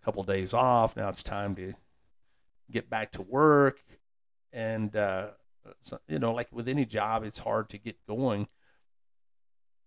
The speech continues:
But, uh, you know, I notice if you go in, if it's your Monday, you, you're going in with a positive attitude, at least you're getting a head start of the game.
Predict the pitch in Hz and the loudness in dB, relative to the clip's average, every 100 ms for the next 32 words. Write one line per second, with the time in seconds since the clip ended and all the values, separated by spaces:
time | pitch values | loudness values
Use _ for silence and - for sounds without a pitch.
0 | _ _ _ _ _ 143 135 - - 135 | _ _ _ _ _ 4 4 2 2 6
1 | 127 120 135 - - _ _ _ - - | 6 4 2 -6 -20 _ _ _ -6 2
2 | 160 139 202 160 143 - - 143 143 135 | 6 6 6 6 6 2 -2 0 2 6
3 | 165 220 196 - 143 156 131 135 - _ | 8 8 4 0 0 4 4 2 -6 _
4 | _ - 113 113 151 - 170 139 139 131 | _ -10 -8 -6 -4 -4 -2 0 0 0
5 | 101 110 123 - 110 151 135 135 120 120 | -2 -2 -4 -6 -10 -6 -2 0 2 2
6 | 123 117 - 110 - 113 117 110 98 113 | 2 0 -2 -12 -4 0 0 0 -4 -4
7 | 120 - 104 101 104 _ _ _ _ _ | -4 -4 -4 -4 -6 _ _ _ _ _
8 | - 117 131 147 208 160 - _ _ _ | -8 -6 -2 0 0 0 -4 _ _ _
9 | 120 117 143 135 120 98 - - - 117 | -4 -2 -2 0 0 0 -6 -12 -4 -4
10 | - - 104 117 104 92 | -2 -2 2 0 0 -8